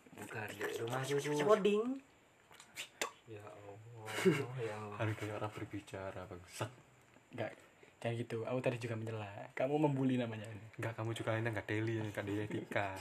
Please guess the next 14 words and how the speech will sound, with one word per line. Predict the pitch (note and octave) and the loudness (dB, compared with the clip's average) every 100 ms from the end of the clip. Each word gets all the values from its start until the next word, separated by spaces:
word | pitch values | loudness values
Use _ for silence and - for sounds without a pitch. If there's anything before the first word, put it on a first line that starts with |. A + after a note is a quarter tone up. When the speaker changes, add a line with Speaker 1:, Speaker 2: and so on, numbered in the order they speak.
| - - - | -10 -14 -12
Speaker 3:
Kontol | - - - G2+ G2+ G2+ | -10 -4 4 4 4 -2
emang. | G2+ A2 | -4 -4
Speaker 4:
Asu. | G#2+ A#2+ A#2+ - - - - - - - - | 0 0 0 -10 -20 -20 -20 -18 -20 -20 -8
Speaker 2:
Udah | C#3+ | -4
Speaker 4:
Ayo. | C3+ | -2
Speaker 2:
dong. | B2 A2 G#2+ A2 B2+ - - - - - | 0 0 0 -2 -6 -14 -20 -20 -18 -2
Speaker 3:
Iya. | |
Speaker 4:
Siapa | F2+ D3+ | 4 6
namanya | F3+ B2+ | 8 6
kan, | A2+ | 2
Buat? | A2 - - - - - A#2 | -4 -8 -20 -20 -20 -12 -4
Speaker 1:
Iya | A2 | -2
kan, | G#2+ C#3 C#3 A#2+ - - | 0 -2 -2 -6 -12 -8
di | G#2+ | -2